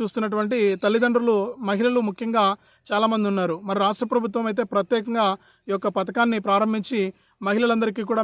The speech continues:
మేలు చేసే విధంగా కూడా నిర్ణయం తీసుకుంటామని చెప్పి రాష్ట్ర ప్రభుత్వం అయితే ప్రకటించడం అయితే జరిగింది. ఇక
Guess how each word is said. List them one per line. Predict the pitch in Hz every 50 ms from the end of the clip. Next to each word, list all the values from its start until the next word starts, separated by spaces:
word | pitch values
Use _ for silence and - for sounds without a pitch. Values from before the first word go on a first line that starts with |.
| 208
మేలు | 202 208 220 226 202
చేసే | 240 214 - 233
విధంగా | 214 202 208 208 208 202
కూడా | 214 214 214 202 196
నిర్ణయం | 196 208 214 214 190
తీసుకుంటామని | 220 185 - - - 202 185 196 196 190 170 -
చెప్పి | 196 185 254 226 196 180 - _ _ _ _ _ -
రాష్ట్ర | 190 196 - - 247 202
ప్రభుత్వం | 220 202 202 185 208 202 202
అయితే | 202 185 214
ప్రకటించడం | 196 196 180 175 - 208 196 - 202 208 202
అయితే | 202 196 185 208
జరిగింది. | 190 196 190 185 190 190 220 294 359 - _ _ _ _ -
ఇక | 185 208